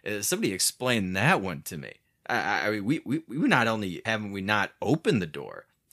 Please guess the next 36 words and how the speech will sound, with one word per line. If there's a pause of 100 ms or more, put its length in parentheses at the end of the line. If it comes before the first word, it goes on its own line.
we
shut
the
door
completely. (200)
We
added,
like,
six
padlocks. (260)
We,
we,
uh, (100)
boarded
up
the
windows.
<laughs>
You
know, (260)
like, (300)
uh,
we
are
so
far
away
from
liberty. (100)
This
is
the,
the
guy (400)
that,
that